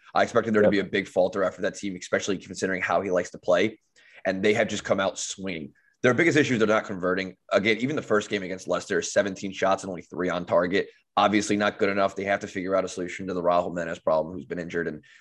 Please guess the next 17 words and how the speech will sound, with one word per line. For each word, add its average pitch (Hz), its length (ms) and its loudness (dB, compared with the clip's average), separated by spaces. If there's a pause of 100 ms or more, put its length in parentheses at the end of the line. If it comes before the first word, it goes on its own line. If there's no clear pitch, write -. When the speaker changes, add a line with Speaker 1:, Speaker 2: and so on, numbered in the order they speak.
Speaker 1:
with 92 80 -2
Jota 92 320 0
have, 92 300 0
having 90 260 -2
gone. 87 320 -4 (460)
But, 101 260 4
um, 85 460 2
well, 95 80 -4
they 107 80 2
have 104 160 2
Fabio 85 300 0
Silva, 82 300 -4
but 85 120 -8
he 90 80 -4
hasn't 78 220 -8
done 69 120 -6
much. 73 300 -6